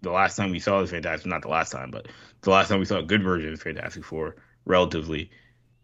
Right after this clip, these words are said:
was with the Silver Surfer, you know? So is that something where, are they dipping back into the well a little too much for you?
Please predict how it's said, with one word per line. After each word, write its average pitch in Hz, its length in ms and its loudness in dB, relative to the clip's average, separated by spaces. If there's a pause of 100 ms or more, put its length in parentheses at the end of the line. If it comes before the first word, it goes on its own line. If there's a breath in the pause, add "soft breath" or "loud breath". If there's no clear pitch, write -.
(140)
was 78 280 -4
with 90 160 4
the 80 100 -2
Silver 82 220 0
Surfer, 82 380 -4 (120)
you 82 160 0
know? 80 160 4
So 87 220 0
is 87 160 4
that 92 180 6
something 92 340 0
where, 82 360 4 (420 soft breath)
are 78 80 2
they 82 160 8
dipping 92 340 2
back 87 260 4
into 87 140 -6
the 82 100 -4
well 82 200 0
a 80 60 0
little 78 200 -4
too 78 120 -10
much 78 180 -4
for - 120 -10
you? 67 100 -12